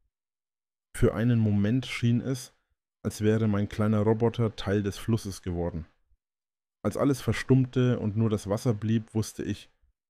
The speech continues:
Forschung kann still sein und trotzdem klingen.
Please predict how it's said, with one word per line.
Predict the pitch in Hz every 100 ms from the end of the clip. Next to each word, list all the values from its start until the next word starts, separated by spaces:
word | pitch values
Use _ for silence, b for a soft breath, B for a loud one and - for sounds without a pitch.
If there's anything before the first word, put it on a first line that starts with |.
| _ _ _
Forschung | - 127 135 - 127 120
kann | - 107
still | - - 123 120
sein | - 76 76 - _ _ _ _ _ -
und | 107
trotzdem | 107 104 - 95
klingen. | - 107 104 82